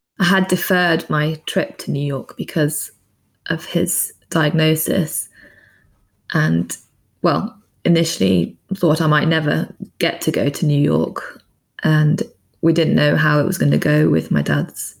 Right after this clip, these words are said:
health. And things sort of stabilized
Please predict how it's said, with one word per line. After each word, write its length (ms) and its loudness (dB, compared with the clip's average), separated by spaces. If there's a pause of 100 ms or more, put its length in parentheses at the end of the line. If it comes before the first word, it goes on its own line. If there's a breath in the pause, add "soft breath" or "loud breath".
(360 soft breath)
health. 680 -2 (180)
And 540 2 (420)
things 320 2
sort 320 0
of 60 0
stabilized 880 2